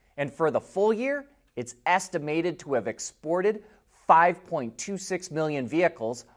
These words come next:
according to the China Passenger Car Association. That would make China the world's number one car exporter for the first time ever, and put it nearly a million units ahead of the second highest exporter,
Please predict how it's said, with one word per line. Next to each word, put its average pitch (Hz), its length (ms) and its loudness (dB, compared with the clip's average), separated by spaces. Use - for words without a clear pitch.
according 160 560 0
to 123 140 -8
the 107 100 -6
China 123 400 -6
Passenger 113 560 -4
Car 151 320 2
Association. 117 960 -6
That 170 400 8
would 170 160 0
make 151 240 -6
China 147 420 -2
the 104 100 -4
world's 143 540 0
number 180 520 4
one 185 280 4
car 185 400 8
exporter 185 580 2
for 175 200 -2
the - 80 -2
first 196 440 -2
time 131 280 0
ever, 151 400 4
and 104 180 -14
put 165 180 -2
it 120 140 -4
nearly 127 400 -2
a 107 80 2
million 175 580 2
units 175 360 -4
ahead 147 240 0
of 110 80 -2
the 107 80 -8
second - 460 -2
highest 107 500 -6
exporter, 117 680 -4